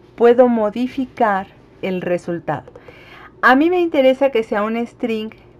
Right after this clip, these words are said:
¿por qué? Pues porque lo que yo voy a devolver se va a ir a, a presentar en text-, en texto en H T M L. Entonces, más bien lo que voy a hacer es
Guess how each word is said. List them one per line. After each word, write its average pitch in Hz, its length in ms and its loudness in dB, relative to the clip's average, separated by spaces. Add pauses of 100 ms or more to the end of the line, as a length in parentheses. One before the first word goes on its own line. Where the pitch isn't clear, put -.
¿por 202 260 -4
qué? 247 320 2 (520)
Pues 220 200 2
porque 220 340 -2
lo 208 200 -2
que 208 140 -6
yo 226 120 -2
voy 277 180 0
a 277 80 4
devolver 262 480 2
se 233 200 -6
va 208 80 -2
a 190 80 0
ir 196 120 -2
a, 196 240 -4
a 196 120 -2
presentar 208 760 -4 (100)
en 170 300 -8 (100)
text-, - 380 -10 (380)
en 165 220 -4
texto 220 400 -4
en 214 100 -2
H 175 260 -4
T - 100 -8
M 240 140 -2
L. 269 200 -2 (480)
Entonces, 269 480 -2
más 302 260 4
bien 320 160 4
lo 294 100 2
que 294 80 -8
voy 202 160 -4
a 226 80 0
hacer 240 240 -4
es 214 180 -4